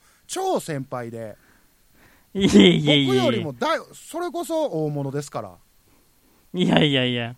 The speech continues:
Speaker 2: ポッドキャスト歴はまだ三年目ぐらいですよ。
Speaker 1: あ、若干俺の方がそれやったら先輩やな。いや、違うね、違うね、そうじゃない。
Speaker 2: はい。
Speaker 1: そうじゃないの。配信歴ですから。やっぱこう、インタ-、
Speaker 2: 配信歴、
Speaker 1: うん。
Speaker 2: まあ、ネットに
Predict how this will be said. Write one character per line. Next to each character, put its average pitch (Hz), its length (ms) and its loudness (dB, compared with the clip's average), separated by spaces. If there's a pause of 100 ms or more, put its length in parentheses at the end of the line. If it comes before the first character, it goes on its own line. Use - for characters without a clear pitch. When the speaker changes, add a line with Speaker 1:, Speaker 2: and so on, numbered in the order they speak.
Speaker 2:
ポ 170 120 -8
ッ 160 40 -12
ド 196 160 2
キ 214 120 -2
ャ 208 100 4
ス - 140 -16
ト 202 480 2
歴 135 600 -4
は 120 260 -4 (200)
ま 151 160 -4
だ 147 120 -2
三 151 360 -2
年 160 340 0
目 165 260 2
ぐ 135 100 -2
ら 120 80 0
い 123 40 -6
で 123 60 -12
す - 100 -18
よ。 131 140 -14
Speaker 1:
あ、 - 260 -20
若 247 80 -18 (140)
干 233 200 -14
俺 226 120 -12
の 214 80 -14
方 196 60 -14
が 131 80 -12
そ - 120 -18
れ 160 60 -12
や 123 60 -12
っ - 20 -20
た - 80 -12
ら - 80 -16
先 101 180 -18
輩 104 120 -16
や 92 40 -20
な。 92 60 -20
い 95 80 -20
や、 175 160 -2
違 302 120 0
う - 20 4
ね、 180 80 -2
違 175 240 -4
う 202 60 0
ね、 156 80 -8
そ 233 160 -8
う 196 40 -6
じ 175 60 -8
ゃ 151 40 -8
な 135 60 -12
い。 120 60 -16
Speaker 2:
は 139 160 -2
い。 123 80 -10
Speaker 1:
そ 196 160 4
う 247 40 6
じ 185 60 2
ゃ 151 40 0
な 143 100 -4
い - 20 -6
の。 160 160 -4 (140)
配 302 280 6
信 285 320 2
歴 165 240 0
で 131 80 -6
す - 80 -12
か 104 120 -12
ら。 120 160 -8 (420)
や 196 80 -4
っ - 40 -4
ぱ - 20 -14
こ 160 200 -2
う、 - 60 -14
イ 220 80 -4
ン 226 100 -4
タ-、 254 180 0
Speaker 2:
配 180 180 4
信 202 400 2
歴、 143 380 0
Speaker 1:
う 139 40 0
ん。 - 20 0
Speaker 2:
ま 147 100 2
あ、 147 40 0
ネ 156 140 0
ッ 190 80 -4 (160)
ト 220 100 2
に 214 220 0